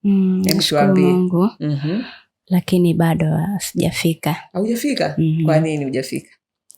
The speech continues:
Speaker 1: Mm, nahitaji nipate hata msingi hata wa milioni tatu.
Speaker 2: Okay.
Speaker 1: Mhm.
Speaker 2: Okay, kwa hiyo safari bado ndefu kidogo.
Speaker 1: Ehe, ndio.
Speaker 2: Eh, kwa hiyo bado tuko pamoja.
Speaker 1: Mm.
Speaker 2: Kwa hiyo unaendelea sasa hivi au una mipango gani?
Speaker 1: Naenda kwanza nyumbani.
Speaker 2: Nyumbani ni
Speaker 1: Tanga.
Speaker 2: wapi?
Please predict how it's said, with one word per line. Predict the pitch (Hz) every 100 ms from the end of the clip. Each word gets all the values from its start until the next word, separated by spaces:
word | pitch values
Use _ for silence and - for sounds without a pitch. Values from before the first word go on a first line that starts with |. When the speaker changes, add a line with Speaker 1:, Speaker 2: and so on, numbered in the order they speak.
| _
Speaker 1:
Mm, | - -
nahitaji | - 180 180 180
nipate | 175 170 175 170
hata | 160 165
msingi | - 170 165
hata | 165 -
wa | 156
milioni | 151 151 156 151 147 147 -
tatu. | 165 180 185 - 185 190
Speaker 2:
Okay. | 156 180 190 214 202 262 - -
Speaker 1:
Mhm. | - 160 165 190 170
Speaker 2:
Okay, | 165 170 160
kwa | 156
hiyo | 180
safari | 190 165 180 175
bado | 165 170 165 156
ndefu | 147 160 -
kidogo. | - 165 160 -
Speaker 1:
Ehe, | 165 156 156
ndio. | 170 170 170
Speaker 2:
Eh, | 139 139 139 -
kwa | 165
hiyo | 190
bado | 185 190 196
tuko | 190 170
pamoja. | 156 151 147 127 143 - -
Speaker 1:
Mm. | 175 175 170 170 170
Speaker 2:
Kwa | 170
hiyo | 180
unaendelea | 160 156 156 190 233
sasa | 233 214
hivi | 214 269 277
au | 254 240
una | 180
mipango | 165 151 151 147
gani? | 151 147 147 _ _ _ 185
Speaker 1:
Naenda | 185 185 185
kwanza | - 180 180 170
nyumbani. | 160 160 165 165 165 - -
Speaker 2:
Nyumbani | 175 214 214 165
ni |
Speaker 1:
Tanga. | 160 190
Speaker 2:
wapi? | - 240